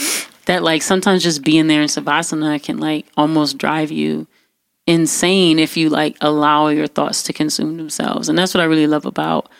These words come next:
having a yoga practice and a meditation practice, is that creating that space and that time for self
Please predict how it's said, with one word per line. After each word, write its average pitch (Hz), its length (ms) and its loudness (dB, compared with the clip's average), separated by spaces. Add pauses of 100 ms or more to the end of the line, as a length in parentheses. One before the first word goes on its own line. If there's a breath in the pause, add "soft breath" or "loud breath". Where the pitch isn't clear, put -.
(300 soft breath)
having 156 340 -2
a 156 40 2
yoga 151 320 2
practice - 500 -4
and 156 100 -2
a - 20 0
meditation 151 640 -2
practice, 160 640 -2 (320 soft breath)
is 156 240 2
that 151 380 0 (960)
creating 196 560 4
that 175 180 2
space 165 440 -2
and 165 120 2
that 151 180 0
time 151 360 2
for 151 200 -2
self 160 680 0